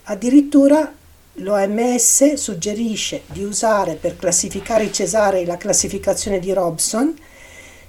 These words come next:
che è una classificazione che permette a tutti gli operatori di parlare in maniera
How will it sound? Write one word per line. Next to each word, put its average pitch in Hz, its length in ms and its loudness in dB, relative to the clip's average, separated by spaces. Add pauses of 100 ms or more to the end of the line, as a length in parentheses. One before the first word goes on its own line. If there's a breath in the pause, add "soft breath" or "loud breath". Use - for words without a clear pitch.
che 202 160 4
è 214 180 4
una 226 220 0
classificazione 220 1080 -2
che 208 120 -4
permette 208 560 -2
a 202 40 -2
tutti 208 340 -10
gli 202 100 -6
operatori 196 800 0
di 185 100 -10
parlare 214 640 0
in 208 100 -2
maniera 202 640 0